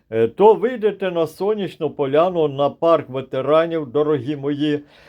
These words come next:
е, де є два камені, на які найбільше являється Бог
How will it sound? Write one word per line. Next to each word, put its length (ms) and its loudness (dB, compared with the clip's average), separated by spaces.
е, 200 2
де 640 4
є 460 -2
два 440 2
камені, 920 -2
на 80 -6
які 300 -6
найбільше 580 -4
являється 500 0
Бог 300 2